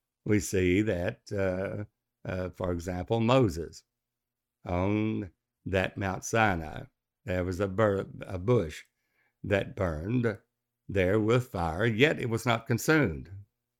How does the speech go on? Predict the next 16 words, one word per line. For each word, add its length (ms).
Moses 320
said, 200
"I'll 120
turn 200
aside 240
and 120
see 160
this 220
great 260
thing." 300
Well, 460
when 220
he 200
said, 600
uh, 720
uh, 340